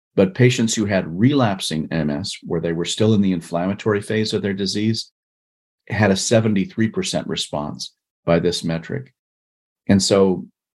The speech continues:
the analysis of that data suggested that maybe this autologous hematopoietic stem cell transplantation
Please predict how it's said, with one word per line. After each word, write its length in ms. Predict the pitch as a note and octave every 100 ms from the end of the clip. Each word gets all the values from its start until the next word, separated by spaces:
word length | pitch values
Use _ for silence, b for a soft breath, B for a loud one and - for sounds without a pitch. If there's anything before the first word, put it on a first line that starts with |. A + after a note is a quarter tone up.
| - A2+
the 140 | G#2
analysis 680 | F#2+ G2 G2+ C3 B2+ A#2+ -
of 80 | G2
that 260 | F#2+ F#2+
data 320 | G2 F#2 F#2+ F#2
suggested 640 | E2+ D#2+ F2 F2 - E2
that 160 | E2
maybe 920 | E2 F2+ G#2 C3 C3+ B2 E2 D2+ F2+ F#2+ _ _ _ _ _
this 520 | G2 G2+ - - - - _ _ _ _ _ -
autologous 800 | F2+ F#2+ - G#2 A2+ A2 A2 -
hematopoietic 800 | F#2+ E2+ F#2+ G#2+ - G2 F#2 F2
stem 240 | - G2
cell 220 | F#2+ F#2 F2+
transplantation 1080 | - F2 - F2 E2+ - E2 - D#2 D#2+